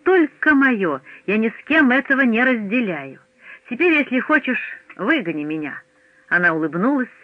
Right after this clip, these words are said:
и потянулась. "Только я не уйду".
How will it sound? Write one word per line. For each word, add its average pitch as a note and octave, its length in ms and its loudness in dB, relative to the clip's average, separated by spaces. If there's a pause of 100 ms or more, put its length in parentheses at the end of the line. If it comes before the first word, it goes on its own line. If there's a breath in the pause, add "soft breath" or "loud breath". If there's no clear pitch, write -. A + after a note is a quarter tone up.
(260 soft breath)
и F#3 80 -4
потянулась. F3 640 -6 (580)
"Только A#3 320 -4
я G#3 280 -2 (200)
не F#3 160 -4
уйду". F#3+ 400 -4